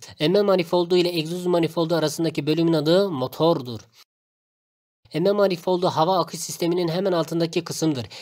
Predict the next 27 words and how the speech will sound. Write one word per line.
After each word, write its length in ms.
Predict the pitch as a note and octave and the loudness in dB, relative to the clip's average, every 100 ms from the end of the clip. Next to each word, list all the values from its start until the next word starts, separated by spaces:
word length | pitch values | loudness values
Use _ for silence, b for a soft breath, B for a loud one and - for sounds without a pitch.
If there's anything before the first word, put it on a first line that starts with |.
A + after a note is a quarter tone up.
| B C#3 | B -2
M 60 | |
M 100 | F3 | 2
manifoldu 500 | G3+ F3 E3+ F3 F3+ | 4 2 2 2 2
üzerindeki 520 | E3 E3+ F3 D#3+ D3 | 2 2 0 0 -2
gaz 220 | C#3 F3 - | 0 -2 0
kelebeği 420 | E3+ D#3+ E3+ E3 | 0 2 0 0
bulunmaktadır. 540 | D3+ D3 C#3 D#3 B2 - _ _ - | 0 0 0 -4 -4 -10 _ _ -4
Araba 260 | D#3+ F3 F#3+ | 2 2 2
kaç 200 | G#3 G3+ | 0 -2
silindir 360 | F#3 F#3+ G3 E3+ | 0 0 0 -2
ise 140 | F#3 | -2
o 100 | F3+ | 0
kadar 220 | F#3 F3 | 0 0
manifold 380 | E3 E3 D#3+ F3 - | 0 0 -2 -6 -2
kanalı 320 | F3 E3+ D#3+ | 0 2 2
vardır. 280 | D3+ E3+ F3+ | 2 0 -2
Araba 280 | D#3 E3 F#3 | 0 0 0
kaç 160 | F#3+ | -2
silindir 340 | - E3+ E3 E3+ | -2 -2 0 -2
ise 180 | C#3+ F3 | -2 -2
o 160 | F3+ | -2
kadar 240 | E3+ D#3+ D#3 | 0 0 0
L 140 | D#3 | 0
P 100 | D#3 | 0
G 100 | E3+ | 2
enjektörü 480 | D#3+ C#3 C#3 D3+ D#3 | 2 0 -4 -2 0
vardır. 300 | C3 A#2 | 0 -4